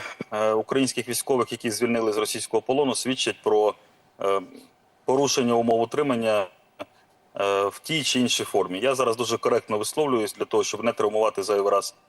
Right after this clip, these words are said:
ані родини захис-, родини захисників, які чекають на повернення своїх, а не, не полонених, які повернулись. Е, але, тим не менше, м, такі, е, речі носять масовий характер.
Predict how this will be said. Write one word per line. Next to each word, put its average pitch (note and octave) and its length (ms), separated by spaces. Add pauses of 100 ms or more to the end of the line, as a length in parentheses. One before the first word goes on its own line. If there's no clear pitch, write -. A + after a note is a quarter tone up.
(240)
ані A2+ 220
родини C#3 300
захис-, B2 320
родини C#3 300
захисників, A#2+ 500
які - 180
чекають - 380
на G#2 60
повернення G#2 400
своїх, G2 400
а G#2 40
не, G#2 180 (340)
не G2 80
полонених, B2+ 480 (240)
які - 180
повернулись. A2 760 (380)
Е, G#2 200
але, A2+ 560 (540)
тим B2+ 200
не B2+ 80
менше, C3+ 400
м, A2 360 (580)
такі, A2 360
е, G2+ 140 (360)
речі A#2 280
носять G#2 460
масовий G2+ 420
характер. - 460